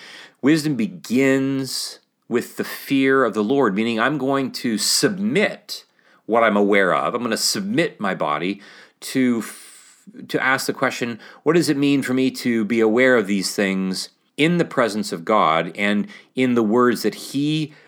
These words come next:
is speaking to me?" So even my awareness emerges in the context of others who are helping me to figure things out, right? When newborns come into the world, right, they're sensing things, imaging things, they're becoming increasingly conscious,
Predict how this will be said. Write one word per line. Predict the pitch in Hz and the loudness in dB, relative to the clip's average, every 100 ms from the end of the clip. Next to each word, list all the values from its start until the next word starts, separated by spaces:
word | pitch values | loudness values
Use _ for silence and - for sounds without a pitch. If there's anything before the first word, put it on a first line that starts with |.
| - | -8
is | 113 107 | -4 -4
speaking | - - 151 151 87 73 | -4 -2 -2 -4 -10 -10
to | - | -14
me?" | 80 - - _ _ - - _ - | -16 -16 -20 _ _ -20 -20 _ 0
So | 175 147 151 | 4 4 2
even | 196 254 220 143 | 2 4 2 2
my | 151 143 | 2 4
awareness | 127 123 151 139 87 - | 4 4 4 2 -2 -2
emerges | 110 120 139 113 107 | 0 2 2 2 -2
in | 107 | -2
the | 104 | -4
context | - 110 107 104 - | -2 -2 0 -2 -2
of | 104 | -2
others | 120 123 107 92 | 0 2 2 0
who | - 101 | 0 0
are | 95 | 2
helping | 98 110 98 | 0 0 -2
me | |
to | 87 | -4
figure | - 104 87 82 | -4 -6 -4 -6
things | 90 78 78 | -6 -6 -2
out, | 90 69 - | 0 0 -2
right? | 92 95 | -4 -2
When | 101 90 87 87 | -2 -4 -6 -4
newborns | 101 98 101 95 | -2 0 -2 -2
come | - 98 | -4 -4
into | 104 | -4
the | 117 | -2
world, | 175 202 87 76 | 0 2 0 0
right, | 95 98 - | -2 -4 -4
they're | 101 127 | -2 -2
sensing | 127 131 139 156 | 0 -2 -2 -4
things, | 143 135 135 | -2 -2 -2
imaging | 113 131 120 135 120 | -2 -2 -4 -6 -4
things, | 113 120 127 | -2 -2 -4
they're | 104 | -4
becoming | 101 104 117 110 | -2 -4 -4 -4
increasingly | 113 - 117 | -6 -8 -8
conscious, | 101 151 156 113 | -4 -4 -4 -6